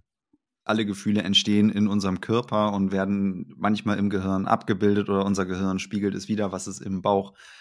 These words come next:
spürt. Aber wir sprechen ja nicht umsonst von beispielsweise der Wut im Bauch, der Angst im Nacken.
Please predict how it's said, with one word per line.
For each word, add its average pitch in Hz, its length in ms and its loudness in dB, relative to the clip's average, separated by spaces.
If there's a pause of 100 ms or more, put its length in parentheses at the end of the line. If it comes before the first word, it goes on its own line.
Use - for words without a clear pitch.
(100)
spürt. 175 380 8
Aber 110 220 4
wir 110 120 4
sprechen 127 320 2
ja 110 100 6
nicht 120 280 4
umsonst 113 500 2
von 101 240 2
beispielsweise 98 720 0
der 95 240 0
Wut 107 240 -2
im 98 220 0
Bauch, 113 320 4
der - 280 -4
Angst 131 300 2
im 98 200 2
Nacken. 110 500 0